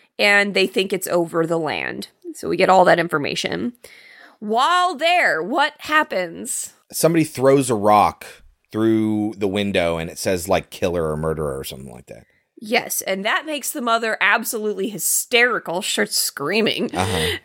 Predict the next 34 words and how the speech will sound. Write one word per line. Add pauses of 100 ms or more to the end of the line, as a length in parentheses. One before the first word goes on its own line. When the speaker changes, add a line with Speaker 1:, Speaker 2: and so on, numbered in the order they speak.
Speaker 2:
So
they
start
doing
research,
and
Gavin
looks
into, (440)
uh,
he
ends
up
finding
out
what
he
thinks
is
the
disease,
'cause
nobody
knows
what
it
is (220)
that
Talon
has.
And
the
disease
is